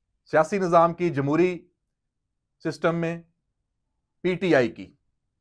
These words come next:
ناگزیر ہے، اور اس سے کم پہ بات نہیں ہونی چاہیے، ورنہ یہ چیزیں بار بار ہوں گی،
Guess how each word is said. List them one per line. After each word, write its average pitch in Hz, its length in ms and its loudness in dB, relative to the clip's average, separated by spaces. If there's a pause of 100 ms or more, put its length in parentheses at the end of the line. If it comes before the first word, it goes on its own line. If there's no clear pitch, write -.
(520)
ناگزیر 123 480 -2
ہے، 139 240 -10 (920)
اور 117 240 -2
اس 139 300 -14
سے 139 80 -12
کم 104 240 -12
پہ 98 240 -16 (840)
بات 98 300 -8
نہیں 98 280 -14
ہونی 87 260 -18
چاہیے، 87 520 -16 (220)
ورنہ 135 260 -8
یہ 135 160 -8
چیزیں 117 280 -10
بار 104 200 -2
بار 92 240 -6
ہوں 82 280 -18
گی، - 60 -20